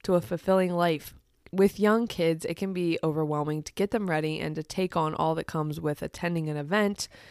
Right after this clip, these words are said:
or going to a friend's house. But in the end, it's such a blessing. And I think it's also dangerous, likewise, to overbook and leave no room for the things that truly matter. For me,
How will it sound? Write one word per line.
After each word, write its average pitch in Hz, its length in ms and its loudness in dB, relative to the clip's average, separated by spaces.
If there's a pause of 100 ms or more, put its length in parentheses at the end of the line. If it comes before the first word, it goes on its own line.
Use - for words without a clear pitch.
(300)
or 151 100 -2
going 180 340 4
to 160 240 0
a - 100 -4
friend's 226 360 0
house. 208 360 0
But 233 140 0
in 247 120 0
the 240 120 0
end, 254 260 0
it's - 220 -6
such - 180 -6
a 277 60 -2
blessing. 165 640 -4 (500)
And 175 120 -4
I 170 80 2
think 190 340 -2
it's - 160 -4
also 185 380 2
dangerous, 160 640 0
likewise, 156 540 -4
to - 140 -8
overbook 160 720 0 (520)
and 165 220 0
leave 160 240 -2
no 165 240 4
room 156 240 0
for 151 140 -4
the 147 120 0
things 143 500 -4
that - 220 -8
truly 151 560 -4
matter. 135 560 -8 (1000)
For 165 160 -2
me, 180 260 2